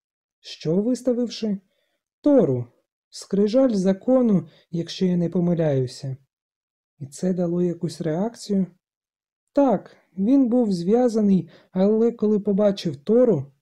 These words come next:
то вирвався і напав на мене. І що ж сталося? Здавалося, її острах знову розвіявся. Він ударив мене чимось по голові, не пригадую чим, я мало не знепритомнів,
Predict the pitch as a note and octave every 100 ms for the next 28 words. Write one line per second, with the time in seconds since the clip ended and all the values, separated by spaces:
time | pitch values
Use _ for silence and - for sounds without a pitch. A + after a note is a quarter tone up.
0 | _ - E3 E3 A#3 A3+ F#3+ - C3 C3+
1 | - E3 D#3+ A3+ A3 F3 D3 C#3+ B2+ B2
2 | - _ _ _ _ _ - C3+ - F#3
3 | F3+ - - E3+ G3+ G3 - F3+ - _
4 | _ _ _ - C3+ D3+ F#3 G#3+ F3+ -
5 | D3+ D#3+ F#3+ G3 - F#3+ G3 - G3+ E3+
6 | D3 D#3 D#3+ D#3+ D#3+ D#3+ E3 C3+ A#2+ -
7 | B2 - _ _ _ _ _ _ _ _
8 | E3+ A#3 C#4 A3+ - G#3 G3+ B3 A#3 G#3
9 | G#3 G3 A3+ A3 G3 - G3 F#3+ F#3+ F3+
10 | D#3+ C#3 - _ _ _ D#3 E3 D#3+ F3+
11 | D#3 D#3 C#3 - C#3+ C3+ - _ _ _
12 | D3+ F3+ G3+ G3+ F#3+ F#3+ D#3+ F3 F3+ G3
13 | F#3+ F#3+ E3 C3+ B2 A#2+